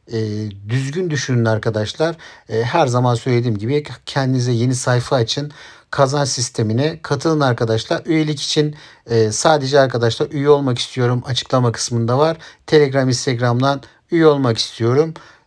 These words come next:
Ödemenizi yapıyorsunuz arkadaşlar. Üye oluyorsunuz. Kazanmaya başlıyorsunuz. Bu kadar basit arkadaşlar.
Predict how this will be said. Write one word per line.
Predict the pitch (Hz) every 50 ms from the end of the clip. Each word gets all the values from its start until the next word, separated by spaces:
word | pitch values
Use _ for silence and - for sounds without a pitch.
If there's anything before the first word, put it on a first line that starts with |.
| _ _ -
Ödemenizi | 180 170 160 160 151 147 139 131 123 127
yapıyorsunuz | 160 156 131 - 147 123 - 147 127 123
arkadaşlar. | 127 123 117 127 123 123 120 117 139 135 -
Üye | - 165 160 156
oluyorsunuz. | 147 135 123 127 123 117 - - 127 139 151 147
Kazanmaya | - - 160 143 131 143 131 131 131 135 131 127
başlıyorsunuz. | 135 131 127 - - 117 104 - - 139 139 131 120 123
Bu | 143 147
kadar | - - 107 101 123 131 123 117
basit | 123 127 123 - 123 -
arkadaşlar. | 120 110 110 113 101 104 104 - - 160 170